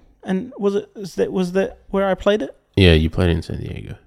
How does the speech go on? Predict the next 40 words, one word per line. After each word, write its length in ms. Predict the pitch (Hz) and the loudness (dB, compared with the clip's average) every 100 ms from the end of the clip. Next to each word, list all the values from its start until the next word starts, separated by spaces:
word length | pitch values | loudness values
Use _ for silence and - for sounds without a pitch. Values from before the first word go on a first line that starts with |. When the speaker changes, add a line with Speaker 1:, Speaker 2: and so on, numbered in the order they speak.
| - | -6
Speaker 1:
And 160 | 185 | -4
I 100 | 208 170 | -4 -6
got, 160 | 185 | -2
like, 160 | 175 160 | -2 -2
one 220 | 175 180 | -2 0
game. 420 | 175 175 220 202 - | 0 -2 -4 -6 -12
Speaker 2:
Yeah, 120 | 95 | -8
Speaker 1:
It's 80 | 90 | -2
Speaker 2:
you 60 | 180 | 0
Speaker 1:
like, 80 | |
Speaker 2:
had, 120 | 104 95 | 0 -4
like, 200 | 87 - | -8 -6
one 140 | 92 | -6
or 60 | 87 | -6
two 180 | - 82 | -6 -4
games, 260 | 80 80 | -2 0
Speaker 1:
it's 100 | 82 | 2
Speaker 2:
and 20 | |
Speaker 1:
like 40 | 92 | 2
Speaker 2:
it 40 | |
was, 100 | 95 | 2
like, 140 | 110 87 | 0 -2
a 40 | |
bunch 360 | 82 90 90 - | -4 -2 -2 -2
of 80 | 80 | -6
booths. 180 | 80 | -6
It 180 | 90 113 | -4 -4
was 160 | 101 - | -4 -6
popular 480 | - 85 - 82 82 | -8 -6 -6 -6 -6
there. 200 | 80 85 | -8 2
Speaker 1:
Yeah, 300 | 202 180 165 | 4 4 2
it's 120 | 165 | -4
like, 160 | 185 170 | -4 -2
I 80 | 175 | -2
got, 220 | 180 123 | -2 0
like, 180 | 180 180 | -2 0
one 200 | 185 185 | -2 -2
or 120 | 175 | -2
two 180 | 190 185 | -2 -2
games, 500 | 175 175 175 - | -2 -2 -4 -8